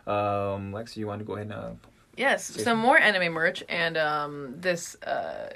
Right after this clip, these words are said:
Speaker 2: you know, they have more than just anime merch. They have, you know, shows, uh, you know, Marvel, they, pretty much anything you can think of. Very lar-, large variety.
Speaker 1: Mm-hmm.
Speaker 2: Uh, A J will leave the link in the, uh, description
Speaker 1: Yes.
Speaker 2: and in the bio. Uh, it's called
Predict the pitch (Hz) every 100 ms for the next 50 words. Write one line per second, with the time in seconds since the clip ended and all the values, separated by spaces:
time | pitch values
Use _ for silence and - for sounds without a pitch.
0 | - 170 123 165 170 160 165 165 156 151
1 | 160 139 131 139 180 - - 92 - -
2 | - - - - 185 160 160 156 147 -
3 | - - - - 156 143 131 117 - -
4 | 135 151 170 170 165 165 160 175 190 180
5 | - 180 247 269 254 247 247 233 208 180
6 | 202 196 185 180 175 - 170 190 202 190
7 | 180 - - 165 170 165 160 156 156 156
8 | 156 151 151 151 143 - 202 208 196 202
9 | 247 208 196 180 175 175 175 165 151 226
10 | - 196 170 160 160 165 170 160 147 147
11 | 151 - - _ _ - 160 156 151 170
12 | 208 - 190 - 226 302 - 98 - 185
13 | 180 180 175 165 156 196 262 - 170 160
14 | 156 - 190 180